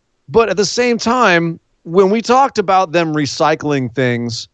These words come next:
for this show, I can see why they'd wanna do it, because it's basically an hour-long video <laughs> package for why Brock Lesnar and Drew McIntyre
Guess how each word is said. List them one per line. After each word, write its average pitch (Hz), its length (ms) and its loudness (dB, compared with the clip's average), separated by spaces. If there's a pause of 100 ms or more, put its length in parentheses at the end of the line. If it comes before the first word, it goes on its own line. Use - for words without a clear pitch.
(540)
for 185 440 2
this 147 220 0
show, 123 420 0
I 180 100 0
can 190 140 -8
see 285 220 -8
why 277 100 4
they'd 233 120 2
wanna 190 200 -4
do 160 180 -2
it, 160 80 -4
because 143 280 -4
it's 135 100 -8
basically 165 400 -2
an 143 100 -2
hour-long 143 840 0
video 147 380 2
<laughs> - 0 -
package 143 600 -6
for 143 240 -2
why 131 320 2
Brock 139 440 -2
Lesnar 127 460 -2
and 123 120 -6
Drew 131 160 -2
McIntyre 120 640 0